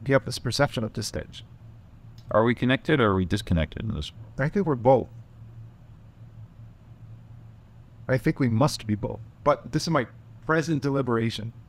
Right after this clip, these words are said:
Speaker 2: Fair enough.
Speaker 1: So my thoughts on this, much like on a virtually any other subject, change week by week, right, and, and for s-, certain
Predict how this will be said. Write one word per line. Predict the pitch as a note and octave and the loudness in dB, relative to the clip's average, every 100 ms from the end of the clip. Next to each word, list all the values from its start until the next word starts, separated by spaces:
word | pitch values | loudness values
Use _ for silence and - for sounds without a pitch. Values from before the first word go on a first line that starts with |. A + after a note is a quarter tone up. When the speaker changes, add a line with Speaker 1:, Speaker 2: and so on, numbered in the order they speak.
| - - | -20 -12
Speaker 2:
Fair | F2 | -6
enough. | D#2+ D#2+ | -4 0
Speaker 1:
So | C3 | 0
my | B2+ B2+ A#2+ A#2+ - - - - | 2 0 -2 -6 -12 -20 -20 0
thoughts | D#3 E3 D#3+ | 2 4 0
on | C#3 B2+ A#2 | -4 0 2
this, | A2+ A2+ - | 0 -2 -8
much | - B2+ - | -2 0 2
like | C3+ B2 | 0 0
on | A#2 | 0
a | G#2+ | 0
virtually | C3 - B2 A#2 | 0 0 -2 0
any | A2+ A2+ G#2+ - | 0 0 -4 0
other | B2 A2+ | 2 2
subject, | G#2 A2+ G2+ G2+ - | 2 0 0 -6 -2
change | A#2+ A2+ - - - - - | -2 -2 -6 -20 -20 -20 -8
week | C3+ E3 | -4 0
by | C#3 | 2
week, | B2+ A#2+ A2 | 4 2 2
right, | A2+ | 0
and, | A2 A2 G#2+ | 0 -4 -4
and | A#2+ | -4
for | A#2+ | -2
s-, | G#2+ - - | -4 -6 -14
certain | A2 - A#2+ A#2 | -6 -2 -2 -4